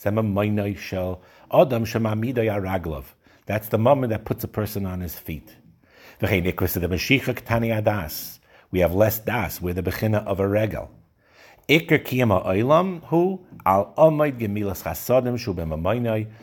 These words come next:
with your money. Ki iker gemilas chasadim hu b'mamain.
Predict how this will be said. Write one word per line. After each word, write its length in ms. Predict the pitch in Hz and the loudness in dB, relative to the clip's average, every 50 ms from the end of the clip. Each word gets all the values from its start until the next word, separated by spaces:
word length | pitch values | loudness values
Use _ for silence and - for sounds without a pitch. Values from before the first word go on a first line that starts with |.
| - _ _ | -20 _ _
with 200 | - 76 - - | -8 -8 -6 -4
your 80 | 73 69 | -6 -4
money. 360 | 76 85 98 107 104 101 98 | 0 0 0 0 0 -2 -6
Ki 160 | - - - - | -8 -12 -6 -4
iker 260 | 139 147 - 151 120 | -4 0 2 2 2
gemilas 340 | 113 110 107 101 90 - - | 2 2 2 2 2 0 -4
chasadim 400 | 85 82 - - 104 95 92 85 | -8 -6 2 4 4 4 4 2
hu 120 | 80 80 | -2 -4
b'mamain. 640 | 71 73 76 78 95 113 120 117 107 110 113 110 110 | -4 -4 -2 2 2 2 4 4 0 0 -2 -4 -6